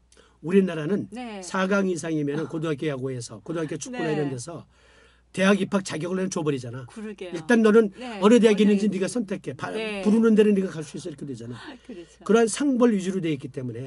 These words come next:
Speaker 2: 음.
Speaker 1: 이기는데 급급하다 보니까 기초에
Speaker 2: 기초에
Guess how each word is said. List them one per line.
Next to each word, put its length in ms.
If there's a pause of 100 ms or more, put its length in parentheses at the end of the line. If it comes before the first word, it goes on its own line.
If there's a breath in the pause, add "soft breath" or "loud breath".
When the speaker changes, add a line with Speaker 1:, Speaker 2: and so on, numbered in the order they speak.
Speaker 2:
음. 440
Speaker 1:
이기는데 640
급급하다 540
보니까 360
기초에 460
Speaker 2:
기초에 300